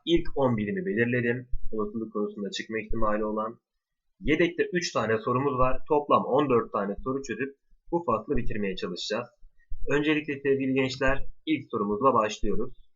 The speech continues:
Ee, birinci sorumuzda bir olayın olasılığını vermiş işte. Olasılık nedir? Bu temel şeyler zaten çok önemli değil. Ee, bir okuldaki öğrenci dağılımını vermiş. Tamam, bu da güzel. Şurada bakın.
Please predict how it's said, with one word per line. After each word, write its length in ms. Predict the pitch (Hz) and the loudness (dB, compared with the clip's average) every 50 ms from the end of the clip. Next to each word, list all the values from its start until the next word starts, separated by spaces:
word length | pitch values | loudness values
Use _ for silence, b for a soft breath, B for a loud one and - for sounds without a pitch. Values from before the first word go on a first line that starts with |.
| _ _ _ _ _ _ _ _ _ _ _ _ _ _ _ _ - - - - - 104 | _ _ _ _ _ _ _ _ _ _ _ _ _ _ _ _ -2 0 2 2 2 2
Ee, 420 | 104 101 95 95 92 92 90 92 95 - - _ _ - | 0 0 0 0 0 0 -2 -4 -4 -8 -12 _ _ -4
birinci 320 | 123 151 165 175 180 175 | 0 4 6 6 6 6
sorumuzda 720 | 170 - 151 143 127 120 117 104 104 117 120 123 120 120 120 | 6 6 6 6 6 4 2 2 4 4 4 4 2 -2 -2
bir 160 | 139 170 170 | 0 2 2
olayın 500 | 151 131 131 113 101 90 85 85 - _ _ - - - - - | 2 2 0 0 0 0 -2 -6 -8 _ _ -2 0 0 0 0
olasılığını 680 | - 151 139 123 127 - 110 98 95 92 101 113 123 123 - _ - | 2 2 2 2 2 0 -2 -2 0 0 0 -2 -2 -4 -6 _ -2
vermiş 380 | 139 127 98 87 87 - - | 0 0 0 0 0 0 0
işte. 300 | - - - - 92 98 - | 2 2 0 0 -4 -6 -10
Olasılık 580 | 127 131 101 90 - - - 101 104 - - - | -8 -6 -6 -6 -8 -8 -8 -8 -8 -8 -8 -6
nedir? 440 | 113 92 87 92 98 - - - - - 117 | -6 -6 -6 -6 -6 -4 -2 0 0 0 0
Bu 260 | 117 110 104 - - _ | 0 -4 -6 -8 -10 _
temel 280 | - 131 101 101 98 98 - - | -4 -2 -2 -2 -4 -4 -4 -4
şeyler 300 | 110 104 104 98 95 87 | -2 -2 -2 -2 -4 -6
zaten 300 | 85 78 - - - - | -6 -6 -4 -2 0 0
çok 220 | - 110 98 - | 0 0 -2 -6
önemli 360 | 92 87 85 87 107 113 110 - | -8 -10 -8 -6 -6 -6 -6 -6
değil. 180 | 78 - - _ _ _ _ _ B B B B B B B B B | -8 -12 -14 _ _ _ _ _ B B B B B B B B B
Ee, 320 | 98 92 92 90 92 - - | -2 -4 -4 -6 -6 -4 -2
bir 80 | 196 | -2
okuldaki 520 | 185 156 139 139 147 131 120 120 120 - 160 | 0 0 0 0 0 0 0 0 0 2 2
öğrenci 380 | 151 143 135 131 131 135 143 127 | 2 2 4 2 2 2 2 4
dağılımını 460 | 123 107 104 95 90 87 85 85 80 | 4 4 4 2 0 -2 -4 -6 -8
vermiş. 360 | 78 73 71 - 101 117 - | -8 -10 -14 -14 -16 -16 -8
Tamam, 320 | - - 117 92 85 90 123 | -6 -4 -4 -2 -2 0 0
bu 80 | 127 | 2
da 80 | - 101 | 4 4
güzel. 260 | 90 - - - - - - | 2 0 -2 -8 -12 -12 -12
Şurada 320 | - - 156 131 131 127 | -10 -10 -6 -4 -4 -4
bakın. 320 | 127 120 - 110 113 - | -4 -4 -4 -6 -8 -8